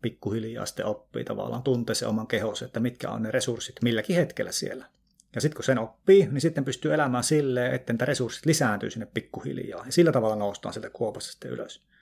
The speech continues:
Tässä nyt voi totta kai auttaa paljonkin sitten, esimerkiksi energiahoidolla pystyy auttaa, varsinkin siinä alkuvaiheessa, jos se keho on hyvin, hyvin tavallaan jäänyt sinne sympaattisen hermoston yliaktivaatiotilaan, eli se keho ei pysty rauhoittumaan, vaikka yrittäisikin levätä.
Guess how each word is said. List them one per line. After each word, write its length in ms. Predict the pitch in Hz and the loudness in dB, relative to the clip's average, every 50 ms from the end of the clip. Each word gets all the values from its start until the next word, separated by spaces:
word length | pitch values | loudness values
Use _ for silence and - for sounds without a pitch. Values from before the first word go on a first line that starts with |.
| _ - - - - - - - - - _ _ | _ -20 -20 -18 -18 -16 -16 -18 -18 -20 _ _
Tässä 220 | - 127 - 147 | 2 6 6 6
nyt 100 | 135 127 | 6 8
voi 140 | - 147 151 | 8 6 6
totta 220 | 151 147 - - 127 | 6 4 2 0 2
kai 160 | - 147 156 | 4 4 6
auttaa 340 | 160 156 139 - - 135 - | 6 6 4 4 2 0 0
paljonkin 500 | - - 135 131 123 117 - - 123 110 | 2 4 4 4 4 4 2 0 -2 -2
sitten, 380 | - 123 123 - - 120 117 | -2 -6 -6 -2 -2 -2 -2
esimerkiksi 340 | - - 120 120 110 - - | -2 -4 -6 -8 -6 -2 0
energiahoidolla 640 | 135 120 120 - 185 175 135 170 170 143 120 113 104 | 0 0 2 0 -2 0 2 4 2 4 2 0 -2
pystyy 360 | - 110 - - - 127 123 | -4 -6 -8 -4 -2 0 2
auttaa, 440 | 117 110 104 - - _ - 92 101 | 2 2 0 -2 -8 _ -8 -6 -4
varsinkin 320 | 110 123 151 151 - 147 | -2 -2 -2 -2 -2 -2
siinä 160 | - 143 139 | -2 0 2
alkuvaiheessa, 840 | 135 131 123 120 123 101 107 107 107 104 92 117 110 - - 113 - - _ _ - - - - - _ _ _ _ _ | 4 4 4 2 2 2 2 2 2 2 0 -4 -4 -4 -4 -4 -4 -6 _ _ -20 -20 -20 -20 -20 _ _ _ _ _
jos 120 | 127 - | -6 -6
se 60 | - 120 | -6 -2
keho 280 | - 135 110 113 110 | 0 0 0 0 0
on 160 | 107 113 101 | -2 -2 -2
hyvin, 460 | 113 127 120 123 120 117 110 - - _ _ - - - | -2 0 0 0 0 0 0 -4 -6 _ _ -20 -8 -6
hyvin 240 | 135 127 139 131 110 | -2 0 2 2 2
tavallaan 540 | 120 113 110 107 104 107 107 104 104 120 123 | 0 0 0 0 0 -2 -2 -4 -6 -4 -4
jäänyt 360 | 123 131 127 123 113 107 - | -2 0 0 0 0 0 -4
sinne 560 | - - - 113 110 110 110 113 107 - - _ _ | -4 -4 -4 -2 -2 -2 -2 -4 -4 -6 -14 _ _
sympaattisen 680 | - - 139 135 120 113 - 104 101 - - - 101 | -2 4 4 6 6 4 2 -2 -4 -4 -6 -6 -6
hermoston 380 | 95 107 107 107 104 - - - | -6 -6 -6 -6 -8 -10 -6 -6
yliaktivaatiotilaan, 1000 | 131 110 110 - - - - - 117 95 90 95 - 110 104 - 123 120 107 98 | -4 -4 -4 -6 -6 -8 -8 -8 -6 -6 -6 -4 -2 -4 0 2 2 2 2 -2
eli 60 | 104 | -4
se 100 | - - | -6 -6
keho 260 | 101 - 123 110 107 104 | -4 -2 -2 -2 -2 -2
ei 60 | - | -4
pysty 180 | - - - | -6 -6 -2
rauhoittumaan, 560 | - - 120 110 98 101 104 - - - - - | 0 2 2 2 2 -2 -6 -8 -10 -10 -8 -8
vaikka 220 | 98 - - - | -10 -10 -6 -4
yrittäisikin 520 | 120 117 110 104 - 117 - - 117 113 | -2 -2 -2 -4 -6 -10 -10 -10 -10 -12
levätä. 340 | 107 104 104 110 110 - - | -12 -12 -12 -12 -12 -12 -14